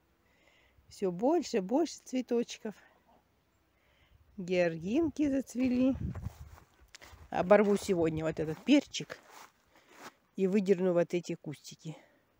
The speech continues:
Перец уже, мне кажется, не вырастет. Так, здесь я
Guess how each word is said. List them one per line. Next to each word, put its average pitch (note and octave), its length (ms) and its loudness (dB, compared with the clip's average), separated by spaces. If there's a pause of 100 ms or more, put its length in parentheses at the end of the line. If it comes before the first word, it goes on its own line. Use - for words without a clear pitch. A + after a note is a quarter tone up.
(880)
Перец A#3+ 280 0
уже, F3+ 160 0
мне E3+ 140 0
кажется, D#3+ 300 -6
не E3 160 -4
вырастет. D3+ 460 -8 (340)
Так, F3 220 2
здесь F#3+ 320 0
я F3 160 4